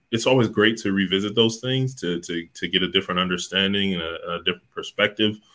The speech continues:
uh, on what you've, um, you know, been able to learn as a leader. Uh, and then the, kind of an out of the box one, uh, Dean Greno will love this.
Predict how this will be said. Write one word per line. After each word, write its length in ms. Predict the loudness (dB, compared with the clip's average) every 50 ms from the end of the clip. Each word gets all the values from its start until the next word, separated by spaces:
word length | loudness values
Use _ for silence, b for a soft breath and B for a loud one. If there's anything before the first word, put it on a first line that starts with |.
| b b b b _
uh, 20 | -2
on 420 | 0 0 0 0 0 0 0 2 2
what 260 | 0 0 0 -4 -4
you've, 400 | -4 -4 -4 -6 -8 -12 -16 -14 -10
um, 400 | -8 -6 -6 -6 -6 -8 -10 -16 _ _ _
you 120 | -6 -4
know, 100 | -4 -2
been 140 | -2 0 2
able 240 | 2 2 2 -2 -4
to 160 | -4 -8 -6
learn 300 | -2 0 2 2 2 0
as 100 | -2 -6
a 80 | -8 -4
leader. 420 | 0 2 2 4 2 0 -2 b b b b b b _ _ -2
Uh, 320 | 0 2 2 2 0 -2 -2
and 140 | 0 2 4
then 140 | 4 4 4
the, 300 | 2 0 0 -2 -4 -4
kind 180 | -2 0 2 2
of 80 | 2
an 80 | 2 2
out 140 | 2 4 4
of 140 | 4 2 2
the 40 |
box 320 | 4 4 4 4 4 0 -4
one, 300 | -4 -2 -2 -4 -6 -8 -8
uh, 140 | -8 -8 0
Dean 260 | 4 6 6 6 6
Greno 220 | 6 4 4 6 4 4
will 160 | 2 2 2
love 180 | 0 0 0
this. 300 | 2 0 0 0 -2 -6